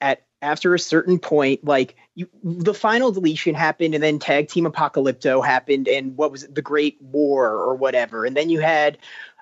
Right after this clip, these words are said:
uh, all the stuff that came before this weekend. I think we have enough content or enough, like, predecessors to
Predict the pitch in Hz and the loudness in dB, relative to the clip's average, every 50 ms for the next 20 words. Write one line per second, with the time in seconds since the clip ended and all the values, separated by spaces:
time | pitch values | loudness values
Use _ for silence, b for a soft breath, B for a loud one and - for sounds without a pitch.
0 | B _ 156 156 151 151 151 - - - 185 196 233 269 226 220 240 - - - | B _ -2 0 2 2 0 0 0 0 0 2 0 0 -2 -2 -6 -4 0 -2
1 | 220 - - 185 160 - - - 233 240 220 208 202 - - 190 165 160 147 127 | -2 0 0 -2 -4 -2 -4 -2 0 0 0 -2 -4 0 2 2 4 4 2 0
2 | 139 131 - - - 123 110 104 - - - - - - - b b b b b | 0 -2 -2 -2 -4 -4 -4 -2 -2 -4 -4 -4 -8 -18 -20 b b b b b
3 | _ - 160 160 - - 247 269 - 277 262 226 170 226 220 226 - - 147 139 | _ -2 -2 -2 0 0 -2 0 0 0 0 0 2 0 0 0 0 0 0 0
4 | 120 123 131 147 170 - - - - _ _ _ _ _ _ _ _ _ _ _ | 0 0 0 0 -2 -4 -8 -20 -20 _ _ _ _ _ _ _ _ _ _ _
5 | - - - 180 165 165 170 160 151 - - 170 143 123 117 110 - - 139 139 | -12 -4 0 0 2 2 0 -2 -4 -4 -2 -2 -2 -2 -2 -6 -10 -8 -4 0
6 | 139 139 143 143 160 160 160 - - - 165 160 147 131 135 - - _ _ _ | 0 2 2 4 2 2 0 0 -6 -2 0 2 2 2 0 -4 -8 _ _ _
7 | _ _ _ _ - - - 160 151 160 170 - - 151 160 165 - - 202 202 | _ _ _ _ -16 -2 0 2 2 2 0 0 2 2 2 2 2 0 0 0
8 | 180 - - - | 0 -2 -2 -2